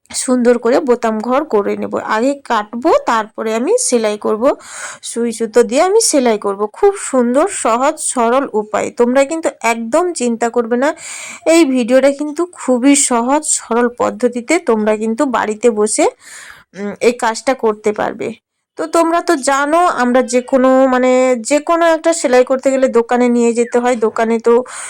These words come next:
সব সময় যাওয়ার তো সুবিধা থাকে না, বাড়িতে, আহ, সুবিধা ভালো মন্দ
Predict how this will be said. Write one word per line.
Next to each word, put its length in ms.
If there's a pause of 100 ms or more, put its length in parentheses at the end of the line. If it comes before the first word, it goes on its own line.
(100)
সব 280
সময় 320
যাওয়ার 440
তো 140
সুবিধা 420
থাকে 340
না, 160 (200)
বাড়িতে, 460 (320)
আহ, 440
সুবিধা 480
ভালো 340
মন্দ 240